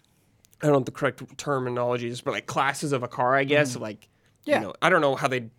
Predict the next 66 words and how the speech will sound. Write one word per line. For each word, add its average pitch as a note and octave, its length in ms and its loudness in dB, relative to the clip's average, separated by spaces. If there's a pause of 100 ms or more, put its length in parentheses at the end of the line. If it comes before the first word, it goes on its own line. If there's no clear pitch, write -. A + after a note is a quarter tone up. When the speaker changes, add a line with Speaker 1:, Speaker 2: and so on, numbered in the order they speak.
(280)
Speaker 1:
divide C3 380 2
that A#2+ 160 0
up, A#2 120 -4
like, - 160 -12
maybe C3+ 200 0
horsepower C3+ 500 4
or D3 60 4
something C#3+ 240 0
like C3+ 160 0
that, C#3 160 2
but, A#2+ 80 -4
like, A2 160 -6
here's G3 340 2 (420)
the C#3 60 -2
slower D3+ 300 4
ones. D3 200 4
It C3 60 -4
looks D#3 180 -2
like E3 120 -4
you C3 60 -6
slowly C#3+ 280 -2
build B2+ 300 -4
up A#2 140 -8
to - 80 -12
more A#2+ 300 -4
of A2+ 80 -8
those. E3 100 -4
Speaker 2:
Yeah, F#3+ 140 6 (260)
yeah. D#3+ 220 -6 (300)
Speaker 1:
But G3+ 420 6 (260)
I D#3 60 2
haven't A3+ 380 2
really F#3 480 0
messed D3+ 360 0
with C#3+ 100 -12
the C#3 60 -8
store C#3+ 340 0
yet. G#2 280 -6
Like, A2 120 -12
I B2+ 60 -2
have B2+ 100 -2
all D3+ 80 2
these C#3 160 -4
credits. A2+ 340 -6
I'm B2+ 80 -12
saving C#3 320 0
them B2 100 -2
until, A#2 280 -8
like, G#2 200 -12
I A2 80 -10
get A#2 220 -6
to A#2+ 80 -10
a A2+ 40 -10
point A2+ 220 -12
where G2+ 40 -12
I'm G2 60 -16
like, F#2+ 180 -20
"I, G#2 100 -6
yo, G#2+ 240 -14
I G2 100 -14
need A#2+ 140 -8
to A2 60 -12
spend A2+ 280 -10
these G2 140 -14
credits." A#2+ 380 -12
Speaker 2:
Mm-hmm. B2+ 300 -6